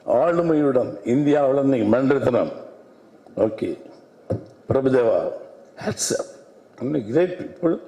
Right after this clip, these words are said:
இதே மாதிரி இவனும் வருவான். நல்ல ஒரு, ஓ, நம்மள மாதிரி luckiest people யாருமே கிடையாது. சினிமாக்காரன் மாதிரி luckiest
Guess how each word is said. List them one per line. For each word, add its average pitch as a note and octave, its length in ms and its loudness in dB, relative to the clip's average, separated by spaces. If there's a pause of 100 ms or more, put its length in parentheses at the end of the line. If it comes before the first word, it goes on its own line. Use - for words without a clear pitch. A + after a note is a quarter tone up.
(360)
இதே B2+ 200 0
மாதிரி D#3+ 240 2
இவனும் D#3 180 2
வருவான். C3+ 380 0 (4000)
நல்ல G3 320 0
ஒரு, B2+ 200 0 (320)
ஓ, - 40 0 (960)
நம்மள E3 280 2
மாதிரி G#3 240 0
luckiest - 440 -2
people D3 200 0
யாருமே D#3 420 0
கிடையாது. - 440 -4 (320)
சினிமாக்காரன் D#3+ 800 2
மாதிரி B2+ 280 2
luckiest B2 420 0